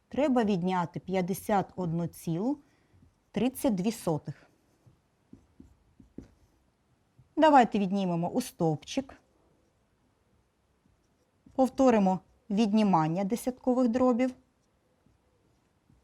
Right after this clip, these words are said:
Шістсот цілих, кома стоїть після останнього нуля, після другого нуля. Для того, щоб у нас з'явилася дробова частина, необхідно десятковий,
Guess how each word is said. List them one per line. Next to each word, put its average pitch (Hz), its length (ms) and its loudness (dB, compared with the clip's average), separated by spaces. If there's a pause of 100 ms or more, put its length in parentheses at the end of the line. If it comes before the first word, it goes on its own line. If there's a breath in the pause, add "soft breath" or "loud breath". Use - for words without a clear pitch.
(840)
Шістсот - 500 0
цілих, 180 440 4
кома 440 280 0
стоїть 269 520 2
після 247 360 4
останнього 214 680 0
нуля, 202 460 2
після 196 280 0
другого 170 460 0
нуля. 156 400 -2 (360)
Для 254 240 6
того, 339 280 -4
щоб 285 220 -4
у 254 80 0
нас 247 160 4
з'явилася 190 640 0
дробова 180 520 0
частина, 233 640 -4 (580 soft breath)
необхідно 277 800 4
десятковий, 214 840 0